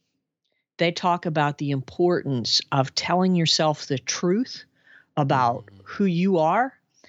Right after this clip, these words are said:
Speaker 1: your relationship to the world. Um, you know, Ryan Holiday in, um, uh, oh, what is his? Oh, The Obstacle is the Way.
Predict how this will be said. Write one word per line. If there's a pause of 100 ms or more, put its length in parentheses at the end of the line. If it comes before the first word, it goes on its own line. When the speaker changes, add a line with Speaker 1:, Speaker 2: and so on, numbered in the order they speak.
(160)
Speaker 1:
your
relationship
to
the
world. (540)
Um,
you
know,
Ryan
Holiday (100)
in,
um, (420)
uh, (160)
oh,
what
is
his?
Oh,
The
Obstacle
is
the
Way.